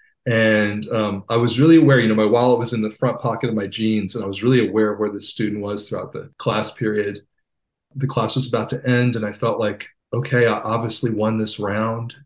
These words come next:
in some way." And then he came up to me and he handed me my wallet. And, and he later told me that he grew up,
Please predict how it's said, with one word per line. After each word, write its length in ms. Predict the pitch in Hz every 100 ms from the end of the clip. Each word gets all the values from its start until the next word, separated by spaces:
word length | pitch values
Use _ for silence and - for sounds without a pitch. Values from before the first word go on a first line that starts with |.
| -
in 100 | 113
some 260 | - 117
way." 420 | 113 113 113 113 _ _ _ _ -
And 220 | 120 117
then 240 | 117 117 110
he 140 | 120
came 260 | - 113 107
up 160 | 107
to 120 | -
me 340 | 107 101 98 98 _ _
and 100 | 107
he 100 | 101
handed 320 | 104 98 98
me 80 | 95
my 200 | 90 90
wallet. 500 | 90 90 50 - - - _ _ _ -
And, 460 | 120 110 107 107 107
and 260 | 131 113
he 100 | 113
later 240 | 110 110 110
told 300 | - 110 107
me 220 | 101 98
that 320 | 95 92 - _ _ _
he 160 | 135
grew 320 | 120 110 110
up, 340 | 107 101 -